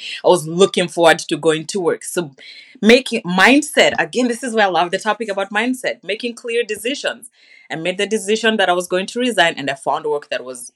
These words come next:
uh, that was satisfying to me. That was the first major step. I have had a lot, in the beginning when I was drinking, we had a lot of challenges in our relationship with my husband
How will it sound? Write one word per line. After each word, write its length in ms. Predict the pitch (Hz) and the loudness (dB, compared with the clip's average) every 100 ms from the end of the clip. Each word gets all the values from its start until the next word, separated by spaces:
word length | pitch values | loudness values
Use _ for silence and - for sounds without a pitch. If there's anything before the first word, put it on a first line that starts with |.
| - 139 _ - | -20 -20 _ -4
uh, 280 | 131 95 - | 0 0 0
that 220 | 143 131 | 0 0
was 180 | 131 120 | -4 2
satisfying 560 | 175 147 - 123 113 | 4 4 0 -2 -2
to 80 | 123 | -4
me. 80 | 127 | -2
That 200 | 147 214 | 2 4
was 140 | 330 262 | 4 2
the 80 | |
first 320 | 202 190 175 165 | 0 -2 -4 -4
major 240 | 147 139 | -6 -4
step. 380 | - - 127 - _ _ - - _ _ _ _ | -6 -6 -6 -8 _ _ -20 -20 _ _ _ _
I 100 | - | 4
have 200 | 160 160 | 4 4
had 200 | 214 202 | 4 6
a 60 | 190 | 4
lot, 280 | 175 165 - - | 2 0 -2 -8
in 140 | - 185 | -12 -8
the 80 | 165 | -8
beginning 440 | 175 165 190 190 | -6 -4 -2 -2
when 140 | 165 | -2
I 60 | 156 | 0
was 220 | 156 175 | 0 -2
drinking, 500 | 156 170 170 175 165 | -4 -6 -6 -6 -6
we 100 | 160 | -2
had 160 | 160 151 | 0 2
a 40 | |
lot 260 | 147 143 147 | 2 2 2
of 120 | 156 | 0
challenges 580 | - 156 156 151 156 147 | -2 -2 -4 -6 -8 -6
in 100 | 147 | -4
our 200 | 123 131 | -4 -2
relationship 640 | 170 214 302 302 254 294 | 2 4 4 0 -4 -4
with 120 | 294 | -4
my 200 | 294 330 359 | 2 2 6
husband 680 | 427 359 190 135 - - | 6 6 0 -6 -8 -16